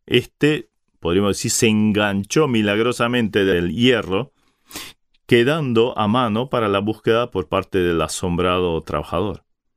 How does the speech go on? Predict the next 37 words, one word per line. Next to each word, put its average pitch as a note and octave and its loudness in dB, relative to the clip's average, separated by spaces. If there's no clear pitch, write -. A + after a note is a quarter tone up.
Eliseo G2+ 0
le F#2 0
ordena, F#2 0
"Tómalo." A#2+ 0
Y B2+ 0
el G#2+ 4
hombre C3+ 0
extendió G#2 0
la A2+ 0
mano A2+ -2
y - 0
lo F#2 0
tomó. F#2+ -4
Como F#3 2
suele F#3+ 2
darse D3 -2
en A#2+ 0
muchos B2+ -2
milagros, F#2+ -2
Dios B2 2
hace C3 -2
lo G2+ 2
imposible, E2 -4
pero B2 4
no D3 0
hace E3 -4
aquello C#3 0
que G#2 0
el G2+ 2
hombre F#2+ 0
puede D#2 0
hacer. C2+ -8
Dios G#2+ 2
hizo D3+ 0
flotar G2 -2
el F#2+ 2
hacha, F2 -4